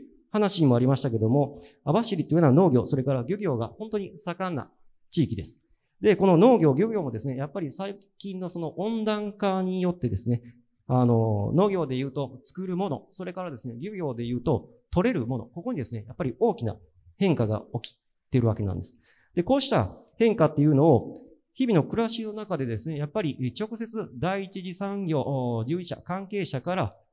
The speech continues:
見聞きできるっていうのが、やっぱり、えー、重要であって、おそらくこの地域だけかなというふうに思いました。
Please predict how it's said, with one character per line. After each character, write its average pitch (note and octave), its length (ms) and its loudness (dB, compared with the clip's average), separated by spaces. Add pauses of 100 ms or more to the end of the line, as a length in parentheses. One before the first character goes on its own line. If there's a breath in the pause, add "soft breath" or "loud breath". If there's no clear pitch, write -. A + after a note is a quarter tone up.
見 F#3 100 -2
聞 F3 140 -8
き C3+ 160 -2
で D#3+ 140 2
き G#3 200 -8
る G#3 100 0
っ - 280 -10
て A3 120 -4
い G#3+ 100 -4
う A3+ 140 -4
の A3 120 2
が、 B3+ 240 0 (560 loud breath)
や G3+ 80 0
っ G3 40 -4
ぱ A#3+ 80 4
り、 D3+ 480 2
え - 20 0
ー、 B2+ 60 -2
重 C#3+ 140 4
要 C3+ 140 6
で B2+ 80 2
あ A2+ 40 2
っ A2+ 100 -6
て、 C3 80 -2
お C3+ 80 2
そ B3+ 100 0
ら G#3+ 80 2
く D3+ 140 0
こ E3 100 -4
の C#3 240 -6
地 E3 140 -6
域 A2+ 260 -10
だ C3 120 -6
け D3 120 -6
か B2 200 -6
な F#3+ 240 2
と G3+ 140 0
い B2+ 40 6
う - 20 6
ふ - 40 10
う - 20 10
に A2+ 120 2
思 A2+ 180 4
い G#2 40 0
ま G2+ 120 2
し - 80 -8
た。 - 160 -8